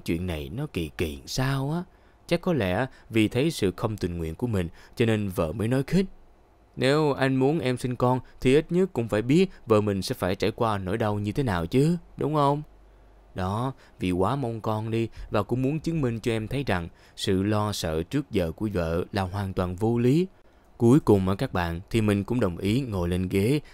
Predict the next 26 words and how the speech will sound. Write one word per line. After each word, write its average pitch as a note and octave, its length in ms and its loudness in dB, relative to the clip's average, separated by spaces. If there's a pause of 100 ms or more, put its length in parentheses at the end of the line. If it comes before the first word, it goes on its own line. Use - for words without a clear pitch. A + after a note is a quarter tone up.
để A2 140 2
cho C3 120 2
người G#2 180 0
ta G2 340 0
gắn A#2+ 260 -4
đủ F#2+ 200 2
thứ C3 220 -2
dây G#2+ 320 0
dợ F2 320 -2
chằng F2 360 -6
chịt - 280 -6
lên F#2+ 240 -6
người. E2 340 -4 (400)
Khi A#2 180 -2
ấy B2+ 240 2
trong B2+ 140 -4
đầu G2 140 0
mình F#2+ 260 -4 (100)
vẫn A#2+ 180 0
còn F#2+ 200 -2
cảm G#2+ 180 -8
thấy D#3 260 -2 (220)
hơi C#3 180 0
hơi C#3+ 200 0
tự F2+ 200 -2
mãn, F#2+ 360 -2